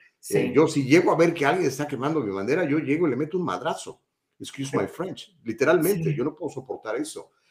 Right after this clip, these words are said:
Speaker 2: porque siento que te estás, eh, ahora sí que defecando en los valores de esa patria. Yo creo que no se debería de hacer, pero por lo menos la Constitución de Estados Unidos lo permite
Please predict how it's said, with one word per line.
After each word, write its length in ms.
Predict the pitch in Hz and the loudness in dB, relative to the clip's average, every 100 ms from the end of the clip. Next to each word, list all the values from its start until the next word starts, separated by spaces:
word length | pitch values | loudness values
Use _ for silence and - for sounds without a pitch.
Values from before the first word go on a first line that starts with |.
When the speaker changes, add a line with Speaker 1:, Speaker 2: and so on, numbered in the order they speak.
| _ | _
Speaker 2:
porque 240 | 104 101 110 | -4 -2 -2
siento 380 | 139 135 139 | 2 2 0
que 140 | 139 107 | -2 -2
te 120 | - | -2
estás, 600 | 107 - 120 120 - - _ _ _ | -8 0 0 0 -6 -14 _ _ _
eh, 240 | 107 104 104 | 2 4 6
ahora 160 | 117 | 4
sí 120 | 120 | 0
que 200 | 120 113 | -2 0
defecando 880 | 87 110 104 113 - 127 120 127 156 | 2 4 4 2 -2 0 2 4 2
en 80 | 110 | 0
los 160 | 104 98 | -4 0
valores 560 | 104 113 117 113 - - | 2 4 4 0 -4 -14
de 300 | 85 139 185 | 0 4 4
esa 260 | - 107 | 2 -6
patria. 420 | - 92 - 92 - _ _ | -6 -6 -4 -8 -8 _ _
Yo 100 | 123 | -6
creo 140 | 127 135 | -4 0
que 100 | 107 | 0
no 100 | 107 | 0
se 140 | 117 | 2
debería 440 | 101 95 98 107 95 | 2 2 2 2 2
de 120 | 101 | 0
hacer, 360 | 101 170 208 - _ | 2 2 2 -2 _
pero 460 | 120 117 107 - - | 4 6 6 0 -6
por 140 | 107 | -2
lo 60 | 104 | 0
menos 200 | 143 170 | 0 2
la 140 | 120 | 0
Constitución 500 | - 101 - - 131 | 0 -6 -10 -12 -8
de 40 | 135 | -8
Estados 280 | - 135 131 | -2 -2 -2
Unidos 140 | 127 123 | -2 -2
lo 120 | - | 0
permite 600 | 101 98 123 131 160 | -2 0 -4 -2 -4